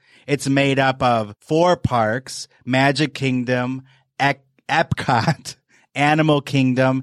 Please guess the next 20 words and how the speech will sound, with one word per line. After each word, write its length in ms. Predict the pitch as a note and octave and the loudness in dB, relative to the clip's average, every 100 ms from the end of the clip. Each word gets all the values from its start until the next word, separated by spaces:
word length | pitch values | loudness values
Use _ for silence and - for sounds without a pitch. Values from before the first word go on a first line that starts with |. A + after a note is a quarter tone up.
| - | -4
and 160 | C#3 C3+ | -2 -2
the 60 | |
Hollywood 640 | - C3+ C3+ C3+ B2+ B2 - | 0 0 0 0 -2 -4 -8
Studios, 840 | - C3 B2 A2 F2 D#2 - - _ _ | -2 0 0 -2 -6 -12 -16 -18 _ _
formerly 720 | _ D3 C3+ C3 B2 B2 A#2 | _ -2 0 0 -2 -4 -4
M 220 | A2+ A#2 A2 | -4 -6 -6
G 240 | A2 G#2 | -6 -4
M. 320 | G2 D2+ _ _ _ _ - | -6 -8 _ _ _ _ -2
There's 200 | C3+ C3 | -2 -2
two 240 | - F3 | -2 0
water 420 | D#3+ D3 C#3+ C#3+ | 2 0 2 0
parks, 600 | C3 - C#3 C3+ C3 - - _ | -4 -4 -2 -2 -6 -14 -18 _
thirty-one 560 | F3 F#3 F3+ E3 D#3+ D#3 | 0 2 4 2 2 0
hotels, 1000 | C#3+ C#3+ C3 C#3 B2+ A#2+ A#2+ A#2 - - _ A2+ | -2 -4 -4 -2 0 0 -2 -6 -12 -18 _ -2
golf 420 | C#3+ D3+ D3 - | 0 2 -2 -4
courses, 640 | D3+ D3 C#3+ D3+ D3+ C3 | 0 2 2 0 -2 -2
tons 400 | - E3 D#3+ D3 | -4 -2 -2 -2
of 100 | D3+ | -8
stores, 480 | - - C#3+ C#3+ B2 | -8 -4 -2 -2 -4
restaurants, 840 | B2 C3+ B2+ - A#2+ A2+ A#2 A#2 | -6 -6 -6 -8 -6 -4 -6 -8